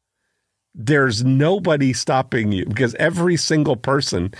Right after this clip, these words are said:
in any business is a hundred percent authorized and desirous of bringing good things into the business. So if you could just start with that, if you've got the capability to deliver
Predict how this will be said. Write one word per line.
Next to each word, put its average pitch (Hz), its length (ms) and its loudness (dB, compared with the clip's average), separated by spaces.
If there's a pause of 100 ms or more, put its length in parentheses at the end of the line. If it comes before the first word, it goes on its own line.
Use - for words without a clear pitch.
(200)
in 139 180 2
any 143 260 2
business 113 600 0
is 117 180 -2
a 110 120 0
hundred 170 400 0
percent 131 420 -2
authorized - 800 -2 (480)
and 165 220 2
desirous 143 720 0 (280)
of 120 220 -2
bringing 139 580 2
good 143 320 0
things 127 340 0 (160)
into 165 720 2 (400)
the 123 120 0
business. 156 680 -2 (240)
So 165 120 -2
if 170 60 0
you 220 100 -2
could 185 140 -2
just 170 180 0
start - 460 0
with 160 260 0
that, 135 460 -2 (280)
if 120 100 -4
you've 135 220 0
got 165 300 0
the 147 100 -2
capability 139 960 0 (340)
to 127 120 0
deliver 113 800 2